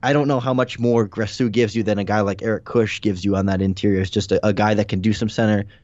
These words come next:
can do some guard, and has some at least spot starting capabilities. But it's definitely, at least it's a good problem. At least we're at the point where the Bears have multiple good backup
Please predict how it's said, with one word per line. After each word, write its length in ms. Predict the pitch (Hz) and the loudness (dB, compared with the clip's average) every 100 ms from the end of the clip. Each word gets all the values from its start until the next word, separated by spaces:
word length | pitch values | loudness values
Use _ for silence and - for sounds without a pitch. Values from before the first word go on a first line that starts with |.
| - | -8
can 140 | 110 | -2
do 100 | 107 | 0
some 160 | 110 110 | 0 0
guard, 320 | 92 107 110 | 2 2 2
and 100 | 95 | 0
has 200 | 107 98 | -2 -2
some 260 | - 101 90 _ _ - | -2 -4 -4 _ _ -10
at 80 | 123 | -2
least 320 | 131 - - | 0 0 -4
spot 360 | - - 123 117 | -6 0 0 0
starting 340 | - 113 101 | 0 0 0
capabilities. 640 | - 107 90 101 98 90 82 | -2 -4 0 2 2 0 -4
But 160 | 98 | -6
it's 140 | 90 - | -6 -2
definitely, 560 | 117 117 113 101 92 - - - - | -2 0 -2 -2 -4 -10 -20 -18 -4
at 120 | 139 | 0
least 160 | 165 160 | 0 0
it's 120 | - | -2
a 40 | |
good 220 | 95 123 123 | 2 0 2
problem. 400 | 135 135 139 - | 0 0 -2 -6
At 60 | - | -6
least 180 | 123 120 | -6 -4
we're 100 | 120 | -6
at 80 | 113 | -6
the 60 | |
point 240 | - 120 95 | -6 -6 -4
where 100 | 104 | -4
the 120 | 95 | -4
Bears 340 | 107 107 104 | -2 0 0
have 440 | 110 110 110 87 - _ _ _ _ _ - - - | 2 2 2 0 -8 _ _ _ _ _ -20 -20 -6
multiple 880 | 107 110 117 123 127 - 123 117 - _ _ - 104 | 0 4 4 2 -2 2 4 4 0 _ _ -20 -10
good 400 | 104 117 117 110 | 2 4 4 2
backup 460 | 110 101 - 120 | 0 -2 0 -2